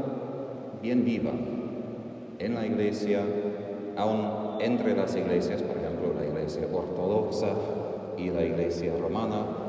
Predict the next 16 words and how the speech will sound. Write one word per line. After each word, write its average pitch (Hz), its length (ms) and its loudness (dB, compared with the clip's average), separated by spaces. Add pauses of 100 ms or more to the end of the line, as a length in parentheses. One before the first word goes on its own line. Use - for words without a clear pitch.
(160)
si - 140 -4
hay 76 140 -2
un - 180 -4
papa, 98 600 2
si - 100 -4
no 90 160 -2
hay 90 60 0
un 85 280 -2
papa, 87 640 -2
los 85 140 -6
protestantes, 117 1040 2 (440)
¿de 92 80 4
dónde 92 260 4
viene 95 380 2 (160)
la 92 100 0
autoridad? 80 680 -2